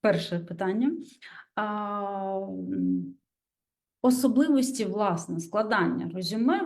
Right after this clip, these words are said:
вони не розглядались. Тобто, де ми там пишемо ім'я, як ми вказуємо своє навчання або там роботу, це не охоплюється у цьому посібнику. Проте надано загальні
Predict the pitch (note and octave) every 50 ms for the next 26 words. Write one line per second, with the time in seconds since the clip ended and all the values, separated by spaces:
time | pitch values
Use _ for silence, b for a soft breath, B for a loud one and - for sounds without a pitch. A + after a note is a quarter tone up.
0 | C4+ - E3+ E3+ F3 G3+ A#3+ D4+ E4+ F4 F4 - - F#3 F3+ F3 F#3 G3 G#3+ A3
1 | G3+ F#3+ E3 F3 F3+ F3+ F3 F#3 E3 E3 E3+ E3 - - - E3 E3+ - F3 F3+
2 | G3+ G3 F#3+ F#3+ F#3 D#3+ D#3+ E3 E3+ F3 F3+ - - - E3+ E3+ F3 F3 F3+ F3
3 | F3 F3+ G#3 B3+ C4 C#4+ C#4+ C#4 B B B B B - F#3+ F#3 F#3+ F#3+ F#3 -
4 | - F#3 F3+ F#3 F3+ E3+ F#3 E3+ E3+ F3+ F#3+ F#3 - - F3+ E3+ E3 E3+ E3+ E3+
5 | E3+ E3+ - - C#4 C4 C4 C4 B3+ A#3 G#3 G3 G3 F3+ E3 F3 F#3 F3+ F3+ E3+
6 | E3+ E3+ E3 F3+ E3+ F3+ B3+ C4 C4 C4+ A#3 - B B B B B B - -
7 | C4 C4+ - - - A3+ B3+ B3 A3+ A3+ - - A3+ G3+ - - E3 E3 E3 -
8 | F3+ F3 - - F#3 F3 E3+ E3+ E3 F3 E3+ - - F3+ F3+ F3+ F3 F3 - F#3+
9 | F3+ - D4+ E4+ - - F#3 E3 E3+ F3+ G#3+ D4 D#4 E4+ D4 C#4+ B3+ - A#3+ A3+
10 | A3 G#3+ G3 F3 E3 E3+ E3+ F3 F3 E3+ E3+